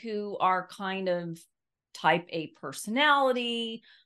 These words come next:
really wanting to live a full and fulfilling life, live all out, you know, we are gonna be constantly on the edge of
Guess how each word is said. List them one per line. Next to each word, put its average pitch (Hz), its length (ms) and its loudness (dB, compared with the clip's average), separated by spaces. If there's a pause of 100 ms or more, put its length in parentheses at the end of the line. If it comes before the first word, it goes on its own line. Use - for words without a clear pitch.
really 170 520 0
wanting 160 540 -6
to 156 140 -6
live 143 240 -2
a 147 60 -8
full 156 400 -4
and 151 160 -8
fulfilling 151 560 -6
life, 226 600 6
live 151 220 -4
all 127 320 -2
out, 190 560 2 (340)
you 185 120 -2
know, 160 120 0
we 196 360 2
are 233 180 6
gonna 202 240 -2
be 175 400 -2
constantly 233 1040 0
on 175 280 -4
the 160 100 -6 (180)
edge 151 680 -2 (220)
of 156 480 2